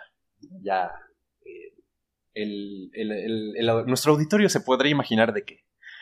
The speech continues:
<laughs> Y entonces yo me acuerdo que yo en una, en una determinada encrucijada, yo le dije, "Ah, estoy en esa situación en la cual tengo que elegir una u otra cosa, pero lo que no me puede pasar,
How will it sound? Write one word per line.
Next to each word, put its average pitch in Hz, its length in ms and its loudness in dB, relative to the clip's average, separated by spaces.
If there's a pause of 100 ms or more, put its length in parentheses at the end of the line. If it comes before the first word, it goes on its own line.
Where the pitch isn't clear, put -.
(440)
<laughs> 139 280 0 (1300)
Y 151 120 0
entonces 226 420 2
yo 196 120 6
me 214 60 6
acuerdo 143 540 2 (180)
que 139 120 0
yo 165 140 6
en 202 80 4
una, 190 200 2
en 131 140 -2
una 180 120 4
determinada 131 420 0
encrucijada, 131 720 -2 (260)
yo 131 140 -4
le 123 80 0
dije, 127 400 -2
"Ah, 131 340 4
estoy 196 260 0
en 208 100 4
esa 185 140 -4
situación 131 680 0 (760)
en 123 80 -4
la 120 100 0
cual 170 240 6
tengo 156 260 2
que 101 560 0
elegir 117 460 4
una 175 240 8
u 120 120 6
otra 139 220 6
cosa, 196 480 2 (920)
pero 143 160 2
lo 139 160 2
que 147 100 -4
no 165 160 4
me 247 100 8
puede 202 280 8
pasar, 107 520 2